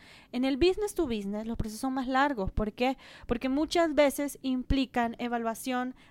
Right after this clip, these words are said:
de hasta cinco personas diferentes, los cuales tienen que evaluar si el proveedor del servicio cumple con los requisitos y los objetivos del proyecto,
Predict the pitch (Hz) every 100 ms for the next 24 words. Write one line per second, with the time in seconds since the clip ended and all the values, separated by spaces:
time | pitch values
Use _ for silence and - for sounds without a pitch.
0 | _ 208 226 226 - 214 - 226 - -
1 | 285 277 330 294 - 247 247 254 226 190
2 | 185 - 294 - - - - 233 - 240
3 | 240 - 247 262 269 247 233 226 233 262
4 | 240 - - 233 226 208 214 240 277 277
5 | 285 262 262 - 240 240 - - - 277
6 | 277 294 269 233 233 226 208 - 247 269
7 | 254 226 208 208 208 208 208 214 196 190
8 | 196 196 185